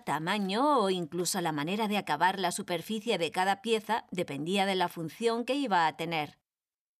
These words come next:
En Gran Canaria era muy frecuente que se pintaran a base de motivos geométricos. Sin duda,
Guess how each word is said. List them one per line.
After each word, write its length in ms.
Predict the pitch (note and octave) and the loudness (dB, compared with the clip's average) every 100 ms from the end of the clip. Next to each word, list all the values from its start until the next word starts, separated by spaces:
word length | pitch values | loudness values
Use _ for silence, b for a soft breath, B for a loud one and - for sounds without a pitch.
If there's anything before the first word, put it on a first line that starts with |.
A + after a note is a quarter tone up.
| _ | _
En 200 | - G3 | 2 2
Gran 240 | F3 F3+ E3+ | 4 0 0
Canaria 500 | C#3+ E3 A3+ B3 A#3 | -2 -2 0 0 0
era 220 | A3+ G#3 | 0 0
muy 180 | G3+ C4 | 0 0
frecuente 560 | - G#3+ G3+ C4 D4 | -2 -4 -2 -2 -2
que 120 | C#4+ A#3 | -4 -4
se 120 | G3+ | -4
pintaran 580 | E3+ E3 E3 G3+ G#3+ G3 | -6 -6 -2 0 2 0
a 100 | E3 | 2
base 300 | F#3 G3 G3+ | 2 0 -4
de 120 | F#3+ | -4
motivos 500 | D#3+ - G3 F3+ F3+ | -4 -4 -4 -2 -4
geométricos. 920 | G3+ E3+ F3+ E3+ D#3+ - D3+ D#3 - B B _ _ - | -4 -2 -2 -4 -8 -6 -6 -8 -14 B B _ _ -4
Sin 320 | - F3 D#3+ | -2 -2 -2
duda, 320 | G3+ F3 F3+ | -4 -4 -8